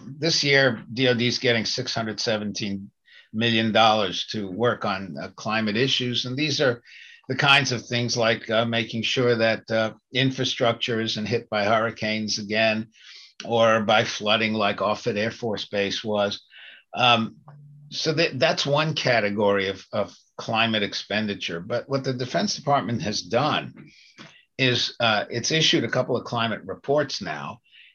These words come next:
and it's kind of said, well, you know, climate can, issues can cause wars, and therefore we need to get involved th-, because of that. Uh, but remember, climate isn't the country, and it affects everybody.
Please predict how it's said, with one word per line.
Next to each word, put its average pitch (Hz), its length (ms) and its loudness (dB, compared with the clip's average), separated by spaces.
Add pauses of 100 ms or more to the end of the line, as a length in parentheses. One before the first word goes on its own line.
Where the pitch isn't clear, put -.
(100)
and 139 200 4
it's - 420 0
kind 196 260 0
of 151 80 0
said, 143 400 6
well, 156 200 6
you 156 80 0
know, 139 180 2
climate 160 480 0
can, 131 280 -6 (500)
issues 143 380 2
can 123 160 -6
cause 120 380 2
wars, 101 600 -2 (560)
and 123 140 2
therefore 143 400 6
we 127 120 4
need 120 200 0
to 120 80 -6
get 117 200 2
involved 107 480 0
th-, 104 200 -4
because 110 380 -4
of 87 140 -10
that. 90 320 -4 (520)
Uh, 120 260 0 (180)
but 135 240 0
remember, 165 360 2
climate 175 460 2
isn't 143 280 0
the 113 80 -2
country, - 680 -4
and 113 160 -6
it 117 120 -2
affects - 560 -2
everybody. 143 760 2